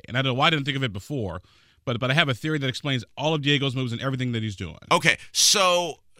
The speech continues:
Speaker 2: as I said, it didn't seem to me like he had a lot to gain and he had a lot to lose, and boy, did he lose a lot yesterday. So, going on that show, he had to know that one of the major issues people across the state have from all political parties is that he refused to show up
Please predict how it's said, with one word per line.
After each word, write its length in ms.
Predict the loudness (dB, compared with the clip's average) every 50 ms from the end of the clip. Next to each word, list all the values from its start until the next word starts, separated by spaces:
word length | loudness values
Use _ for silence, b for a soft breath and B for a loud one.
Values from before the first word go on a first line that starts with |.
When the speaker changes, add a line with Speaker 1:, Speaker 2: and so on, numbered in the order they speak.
| -18 -16 -10 -6 -2 -2
Speaker 2:
as 140 | -2 0 0
I 40 |
said, 180 | 0 -2 0 0 0 -2
it 80 | -2 -2
didn't 200 | -4 -8 -4 -2
seem 160 | -2 -2 0
to 60 | -2
me 60 | 0 0
like 120 | 0 2
he 40 | 2
had 80 | 2
a 40 | 2
lot 200 | 4 2 2 2
to 60 | 2
gain 80 | 0 0
and 100 | 2 4
he 60 | 2
had 80 | 2 4
a 20 |
lot 160 | 4 2 2
to 60 | 2 0
lose, 240 | 0 0 0 0
and 100 | -2 -2
boy, 200 | 0 2 2 2
did 100 | 2 2
he 120 | 0 0 0
lose 320 | 2 2 2 2 2 2
a 60 | 0
lot 260 | 0 2 2 2 2 2
yesterday. 380 | 0 -4 -2 -4 -4 -4 -2
So, 240 | -2 0 0 -2 -2 b b b b b b b b b b b b _ _
going 240 | -2 0 2 2 4
on 120 | 2 4 4
that 140 | 4 4
show, 300 | 6 4 4 4 2 2
he 240 | 0 -2 -2 -4 -2 -2
had 440 | 0 2 4 6 6 6 6 4
to 160 | 0 -4 -4 -2
know 760 | -2 0 2 4 4 4 2 0 -4 -8 -12 -14 -16 -16 -18 _ _ _ _ _ _ _ _ _ _ _ -4
that 180 | -2 -2 -2
one 160 | 0 0 0 2
of 60 | 2
the 60 | 0
major 540 | -2 2 4 4 4 4 2 0 0 -2 -2 -2 -2
issues 460 | 0 2 2 0 0 0 -2 -4 -4
people 400 | -4 -4 -6 -6 -6 -4 -4 -6
across 520 | -6 -6 -8 -4 0 2 2 2 2 0
the 120 | -2 -2 -2
state 360 | -2 0 2 2 2 2 0
have 220 | 0 -2 -2 -2
from 160 | -4 -8 -10 -8 -6
all 240 | -4 -2 -2 -2 -2
political 400 | -4 -4 -2 -2 -2 -4 -6 -4
parties 500 | 0 0 2 2 2 2 0 -2 -2 B B B B B B
is 140 | -4 -2 -2
that 100 | 0 0
he 100 | 0 0
refused 520 | -2 -4 -6 -4 -4 -2 0 0 0 -2 -2
to 60 | 0
show 360 | 2 2 2 2 2 2 2
up 240 | 2 2 2 0 -2